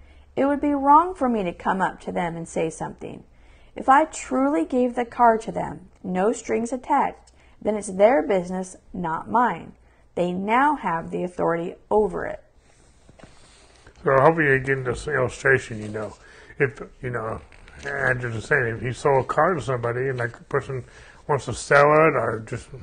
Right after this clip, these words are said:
Speaker 2: use it as a sledgehammer to, to raise money or whatnot,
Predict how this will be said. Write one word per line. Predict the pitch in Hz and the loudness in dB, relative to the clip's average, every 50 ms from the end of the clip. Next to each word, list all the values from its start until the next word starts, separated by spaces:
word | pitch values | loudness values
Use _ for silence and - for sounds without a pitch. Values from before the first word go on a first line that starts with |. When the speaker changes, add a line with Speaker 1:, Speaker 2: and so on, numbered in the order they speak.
| - - - - - - | -16 -16 -18 -20 -16 -10
Speaker 2:
use | 127 131 139 135 123 | -6 -4 -4 2 4
it | 143 139 | 4 4
as | 127 123 | 4 2
a | 120 | -2
sledgehammer | 113 - 151 147 143 139 - 156 151 143 147 151 151 151 147 143 | -4 0 2 2 2 2 2 2 2 2 4 4 2 2 2 2
to, | 131 135 127 123 - - - - - | -2 -4 -4 -4 -6 -10 -20 -20 -14
to | - - | -10 0
raise | 135 139 143 143 131 | 4 6 6 6 6
money | 123 143 143 147 151 151 156 139 - - - - - - - - | 4 0 2 2 2 2 0 0 -4 -14 -20 -20 -20 -20 -10 -4
or | 139 | -2
whatnot, | 139 139 143 143 147 147 147 147 151 147 - | 2 4 4 4 6 6 6 6 6 2 -4